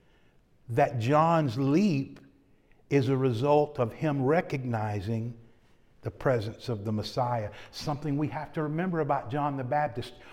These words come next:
Why did God send John the Baptist? To prepare the way for Jesus, to call attention to Jesus.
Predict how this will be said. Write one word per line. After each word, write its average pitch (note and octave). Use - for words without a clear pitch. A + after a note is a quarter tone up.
Why D3+
did D#3+
God D#3
send D#3
John C3+
the B2
Baptist? A#2
To D#3
prepare C3+
the A#2+
way C3+
for C3
Jesus, B2+
to D#3
call D3
attention B2+
to C#3
Jesus. A#2